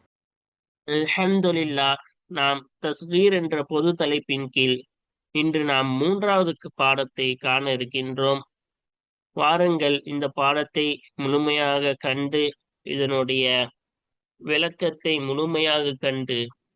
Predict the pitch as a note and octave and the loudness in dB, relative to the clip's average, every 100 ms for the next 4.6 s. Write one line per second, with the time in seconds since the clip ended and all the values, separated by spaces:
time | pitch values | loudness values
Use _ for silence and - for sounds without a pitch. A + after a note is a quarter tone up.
0 | _ _ - C3 B2+ B2+ B2+ B2 B2 A#2+ | _ _ -8 -4 0 0 0 0 0 -2
1 | B2 B2 D#3 - F3 E3+ E3 D3 C#3+ B2 | -2 -4 -4 -2 0 2 2 -2 -4 -4
2 | C3+ B2 A#2+ A#2 C#3+ A#2+ - A#2+ D3+ F3 | -4 -2 -4 -4 -4 -4 -4 -2 0 2
3 | E3+ E3+ B2 B2 A#2+ C3 C3 C3+ D#3+ E3+ | 0 -2 -2 -2 -4 -4 -4 -2 -6 -6
4 | C#3 A#2+ A#2 A#2 A2 | -4 -4 -4 -4 -6